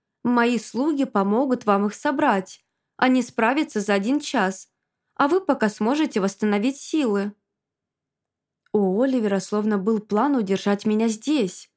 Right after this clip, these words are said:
Зачем? Чтобы я оценил прелести его дочери?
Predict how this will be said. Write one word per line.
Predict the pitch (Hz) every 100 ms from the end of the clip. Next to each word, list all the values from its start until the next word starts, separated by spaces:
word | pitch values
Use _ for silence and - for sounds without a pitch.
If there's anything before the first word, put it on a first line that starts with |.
| _ _ _ _ -
Зачем? | 202 202 196 - 285 226 180 202 _ _ _ _ _
Чтобы | - - 226
я | 233 220
оценил | 220 - 214 214 233
прелести | 196 226 220 202 202
его | 196 196
дочери? | 190 277 339 320 214 196